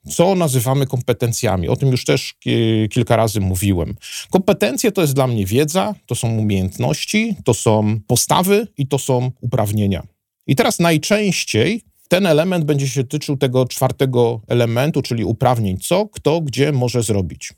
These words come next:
I jeżeli jest stworzony jakikolwiek dział obsługi klienta, czyli powiedzmy jakiś frontline, to niestety ciągle jest on sfokusowany na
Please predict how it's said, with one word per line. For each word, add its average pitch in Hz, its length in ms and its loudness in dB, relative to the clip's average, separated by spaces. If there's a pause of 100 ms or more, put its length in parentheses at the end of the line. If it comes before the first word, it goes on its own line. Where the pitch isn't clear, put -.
(200)
I 160 260 4 (160)
jeżeli 196 440 2 (220)
jest - 420 0
stworzony 143 460 0
jakikolwiek 135 520 0
dział 127 420 0
obsługi 120 400 -2
klienta, 107 500 0
czyli - 220 -2
powiedzmy 123 480 2
jakiś 110 260 -2
frontline, 117 640 0 (200)
to 131 60 4
niestety 156 480 2
ciągle 196 600 2
jest 113 460 -2
on 120 440 0
sfokusowany 139 960 0
na 117 420 0